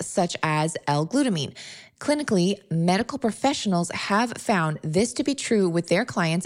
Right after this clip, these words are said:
and I myself have experienced the benefits. That's why I created my very own L-glutamine powder under Bethany's Pantry. This powder is pure, without any additives, fillers, flavorings, gums,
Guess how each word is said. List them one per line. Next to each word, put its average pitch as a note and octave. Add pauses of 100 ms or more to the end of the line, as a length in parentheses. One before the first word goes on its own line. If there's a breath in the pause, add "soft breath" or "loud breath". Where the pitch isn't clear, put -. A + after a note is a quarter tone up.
and F#3
I G3
myself D4
have F#3+
experienced E3
the E3+
benefits. - (100)
That's A3+
why D#4+
I G3+
created G3+
my G3+
very G3
own E3+
L-glutamine E3
powder D#3
under F#3
Bethany's D#3
Pantry. - (360 loud breath)
This B3+
powder A#3
is F#3+
pure, G3+
without F#3
any A#3
additives, F3+
fillers, A#3+
flavorings, G3+ (180)
gums, G3+